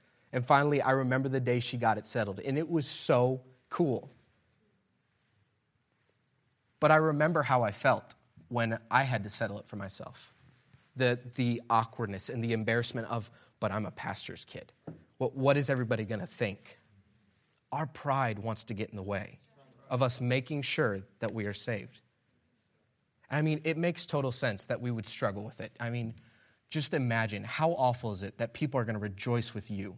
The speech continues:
that you got saved? How bad is it that one day you're gonna spend eternity in heaven with God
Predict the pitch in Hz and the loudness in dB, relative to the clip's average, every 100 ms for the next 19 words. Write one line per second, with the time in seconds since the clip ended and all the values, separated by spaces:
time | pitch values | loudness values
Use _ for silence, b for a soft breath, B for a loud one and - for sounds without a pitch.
0 | - 113 98 110 107 95 - 101 90 - | -10 -8 -4 0 0 0 -4 -6 -10 -16
1 | - _ _ - - _ _ - 180 185 | -20 _ _ -20 -20 _ _ 4 8 8
2 | 147 156 151 147 117 104 - 131 131 131 | 8 8 8 4 0 -2 4 4 4 8
3 | 196 196 165 131 127 180 185 151 - 156 | 10 10 8 8 8 10 10 6 6 6
4 | 143 135 127 - 190 190 185 196 190 131 | 8 6 4 4 6 6 6 4 2 0
5 | 113 151 156 127 113 113 110 98 95 | 2 2 2 0 -2 2 2 2 -4